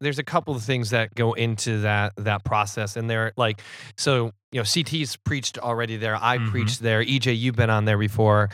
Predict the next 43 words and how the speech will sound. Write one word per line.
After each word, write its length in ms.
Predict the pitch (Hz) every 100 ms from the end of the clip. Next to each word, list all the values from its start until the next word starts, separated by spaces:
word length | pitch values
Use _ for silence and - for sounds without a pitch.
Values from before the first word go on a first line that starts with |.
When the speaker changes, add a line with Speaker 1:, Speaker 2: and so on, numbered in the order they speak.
| - -
Speaker 1:
um, 340 | 117 107 104 101
and 140 | 117 110
some 100 | 196
of 60 |
our 80 | 165
other 160 | 143 131
guys, 160 | 113
what 100 | 113
we 80 | 113
see 340 | - 127 123
is 160 | 117 104
even 200 | 127 117
the 100 | 110
development 640 | 104 98 120 139 - 120
to 100 | -
getting 280 | 107 117 123
to 100 | 123
that 220 | 113 98
point 360 | 107 190 139 104 - _ _
is 260 | 127 123 113
I 120 | 127
think 220 | 139 127
of 80 | 117
a 40 |
guy 200 | 113 117
like 240 | 113 104 -
Evan, 400 | 120 110 101 95 - _
uh, 40 | 107
at 140 | 110 107
our 120 | 110
Warren 320 | 107 113 117
campus, 400 | 104 107 98 95
newer 240 | 113 123 143
to 160 | 156
the 80 | 131
team. 380 | - 123 113 110
And 100 | 110
this 100 | 120
summer, 400 | - 202 196 127
he 160 | 110
actually 300 | 123 120 -
preached 340 | 101 131 123 -
at 220 | 117